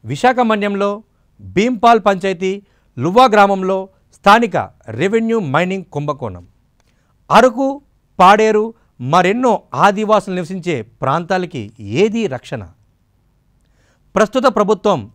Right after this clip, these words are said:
ఆదివాసుల సంక్షేమం కోసం ఎన్నో అభివృద్ధి కార్యక్రమాలు చేపట్టినప్పటికీ అక్కడ మాత్రం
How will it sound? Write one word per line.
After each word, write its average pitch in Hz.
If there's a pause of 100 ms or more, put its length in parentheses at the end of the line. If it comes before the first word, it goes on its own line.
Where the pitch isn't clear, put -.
(220)
ఆదివాసుల 202
సంక్షేమం 196
కోసం 214 (440)
ఎన్నో 240
అభివృద్ధి 190
కార్యక్రమాలు 180 (100)
చేపట్టినప్పటికీ 156 (440)
అక్కడ 202
మాత్రం 190